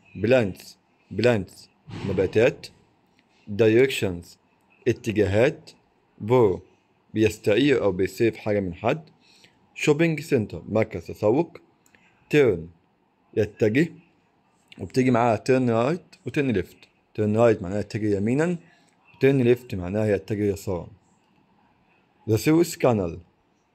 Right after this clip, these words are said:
روينز، روينز معناها بقايا وأطلال. يعني إيه بقايا وأطلال؟ يعني مكان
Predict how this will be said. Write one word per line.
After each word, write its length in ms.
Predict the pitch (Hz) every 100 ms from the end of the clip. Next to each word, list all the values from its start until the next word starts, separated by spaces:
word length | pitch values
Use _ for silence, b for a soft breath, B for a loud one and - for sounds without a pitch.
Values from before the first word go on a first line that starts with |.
| _ _ _ _ _ _ _ _ _ - - _ _ _ _ _ _ _ -
روينز، 600 | 123 123 135 175 - - _ _ -
روينز 580 | 113 117 131 160 - - _ _ -
معناها 360 | 104 110 131 120
بقايا 420 | 104 - 120 107
وأطلال. 540 | - 92 - 107 151
يعني 140 | 156 113
إيه 60 |
بقايا 300 | 110 95 107
وأطلال؟ 400 | 90 82 - 117
يعني 180 | 160 123
مكان 540 | 101 90 107 127 156